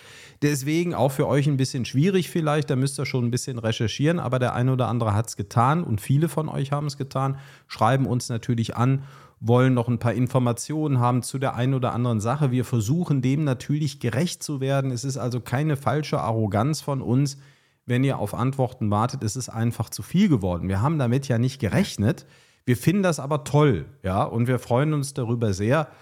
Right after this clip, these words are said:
Und deswegen also an den einen oder anderen schon mal ein dickes, fettes Sorry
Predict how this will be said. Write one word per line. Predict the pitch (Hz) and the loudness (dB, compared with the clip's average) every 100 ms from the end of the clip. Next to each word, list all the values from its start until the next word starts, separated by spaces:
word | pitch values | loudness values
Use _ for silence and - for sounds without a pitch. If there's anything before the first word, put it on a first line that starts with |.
| - _ - | -20 _ -6
Und | 120 104 | -2 0
deswegen | 120 123 123 123 123 | 0 -2 -2 0 0
also | 107 107 - | -2 -2 -2
an | 107 | 0
den | 113 104 | 0 0
einen | 104 123 | 0 0
oder | 113 87 | 0 0
anderen | 113 113 | 0 -2
schon | - 110 | -2 -2
mal | 101 | -2
ein | 101 | -2
dickes, | 113 123 - | -4 -8 -8
fettes | 110 101 92 | -8 -6 -6
Sorry | - 113 127 | -4 0 0